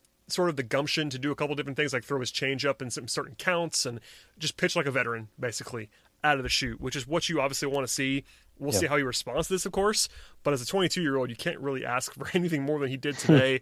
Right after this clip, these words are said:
Speaker 2: <laughs>
Speaker 1: And the Braves have, you know, that, just the gaping hole that we're gonna talk about again later on in the pod with, with regard to the trade deadline. You know, it's a lot of pressure. We, we sort of made note of that on Sunday about how it's like, yeah, it'd be really nice if he came in and pitched well, and he obviously did that in this spot.
Speaker 2: Yeah.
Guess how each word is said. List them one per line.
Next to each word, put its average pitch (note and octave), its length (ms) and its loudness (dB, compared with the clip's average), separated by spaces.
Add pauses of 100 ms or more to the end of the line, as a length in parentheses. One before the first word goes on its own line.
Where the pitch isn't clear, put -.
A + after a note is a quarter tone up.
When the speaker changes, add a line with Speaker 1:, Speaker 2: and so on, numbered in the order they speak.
(140)
Speaker 2:
<laughs> - 160 -20
Speaker 1:
And D3+ 160 2
the C3+ 40 0
Braves D#3+ 280 4
have, E3 260 4
you D#3+ 120 2
know, E3 60 2
that, C#3+ 120 2
just C#3+ 180 -6
the C#3 80 -6
gaping C#3+ 320 -2
hole C#3+ 140 2
that C3+ 80 -2
we're C3+ 80 0
gonna C3 80 0
talk C#3+ 180 0
about C#3 160 0
again C3 380 0
later C3 260 0
on B2+ 60 2
in B2 60 -4
the A#2+ 60 -8
pod C3+ 280 2
with, A#2+ 160 -10
with C3 140 -8
regard C3 200 2
to A#2 60 -2
the G#2+ 40 -12
trade G#3+ 180 2
deadline. A#2+ 420 2 (420)
You E3 120 0
know, C3+ 80 0
it's C#3+ 160 0
a D#3 40 2
lot F3 160 4
of D#3 60 0
pressure. F3 320 4
We, D#3+ 120 2
we D3+ 200 -2
sort E3+ 160 2
of D#3 60 -2
made D3+ 180 2
note D#3+ 140 4
of D3 100 0
that C#3 240 6 (160)
on C3+ 220 0
Sunday C#3+ 400 4
about B2+ 260 0
how C3+ 300 4 (400)
it's C3 120 -6
like, B2 220 -2
yeah, C#3 200 -2
it'd D3 100 2
be C3 60 -2
really D3+ 160 2
nice D#3 280 4
if C3+ 120 -8
he D3 120 -8
came D3 380 -2
in D#3 160 2
and B2+ 120 -2
pitched - 280 -6
well, B2 320 2
and A#2+ 100 -4
he C3 180 -8
obviously C3 360 -2
did C3 260 -4
that D#3+ 240 2
in D3 140 -6
this D3+ 140 -4
spot. D3 400 2 (300)
Speaker 2:
Yeah. C#3+ 60 -8